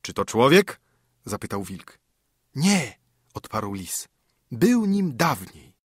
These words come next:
Potem szedł mały chłopiec do szkoły. „A ten, czy to człowiek?” „Nie, ten dopiero ma być człowiekiem”. Na koniec ukazał się myśliwy z dubeltówką na plecach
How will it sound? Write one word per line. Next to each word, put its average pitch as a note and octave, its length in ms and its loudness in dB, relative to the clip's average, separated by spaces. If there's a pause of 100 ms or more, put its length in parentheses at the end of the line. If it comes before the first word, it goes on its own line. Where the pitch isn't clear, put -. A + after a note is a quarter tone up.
(560)
Potem F3+ 260 4
szedł E3 300 2
mały B2+ 240 4
chłopiec - 460 -4
do G2 80 -8
szkoły. - 400 -16 (960)
„A - 100 -4
ten, A#2+ 340 4 (380)
czy A3 100 -6
to A#2+ 120 2
człowiek?” E3 520 4 (640)
„Nie, D3+ 360 0 (320)
ten A2+ 220 0
dopiero B2 420 0
ma D3+ 240 2
być G#2+ 340 -8
człowiekiem”. G#2 640 -10 (720)
Na G2+ 100 -8
koniec C#4+ 380 -2
ukazał C3 340 -2
się - 140 -2
myśliwy A2+ 500 -4
z F2 80 -10
dubeltówką F#2+ 600 -6
na F2 100 -6
plecach F#3 460 -2